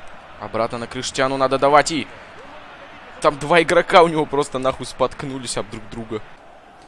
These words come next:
Так, здесь нормально, здесь вратарь не составляет проблем, каким бы вратарём не был.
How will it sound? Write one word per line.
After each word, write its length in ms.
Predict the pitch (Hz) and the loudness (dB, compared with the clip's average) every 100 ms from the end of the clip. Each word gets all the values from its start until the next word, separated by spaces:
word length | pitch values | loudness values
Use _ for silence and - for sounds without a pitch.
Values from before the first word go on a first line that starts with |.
| - - - - - | -20 -20 -20 -20 -20
Так, 200 | - 135 110 | -12 -12 -12
здесь 200 | 120 - | -12 -10
нормально, 400 | 104 107 95 87 | -10 -10 -10 -12
здесь 160 | 87 90 | -16 -14
вратарь 520 | 92 95 101 92 85 - - | -14 -10 -10 -10 -14 -16 -18
не 180 | 92 98 | -16 -14
составляет 440 | - - 107 101 87 | -16 -12 -10 -10 -12
проблем, 520 | - 95 98 120 104 | -12 -12 -10 -10 -12
каким 360 | - - 101 95 | -14 -18 -16 -12
бы 140 | 95 | -12
вратарём 480 | 95 92 92 90 92 | -12 -10 -10 -10 -12
не 120 | 107 | -12
был. 200 | 107 95 | -12 -12